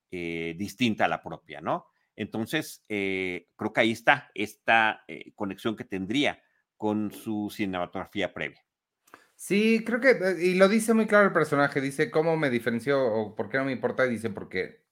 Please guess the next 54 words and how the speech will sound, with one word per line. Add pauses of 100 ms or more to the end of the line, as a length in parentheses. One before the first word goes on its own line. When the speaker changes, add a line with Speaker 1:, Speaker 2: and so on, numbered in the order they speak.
Speaker 2:
no
me
importa
nada",
¿no? (440)
No,
Speaker 1:
Ujú.
Speaker 2:
yo
no
soy,
no,
no
tomo
partido,
no
sé
de
política,
no
sé
nada,
a
mí
nada
me
dicen
a
quién
ve
y
mata, (300)
y
es, (180)
trata
de
ser
muy
frío
el
asunto (500)
hasta
que
se
meten
con
alguien (280)
Speaker 1:
Claro.
Speaker 2:
que
ese
es
otro
error
que
cometió,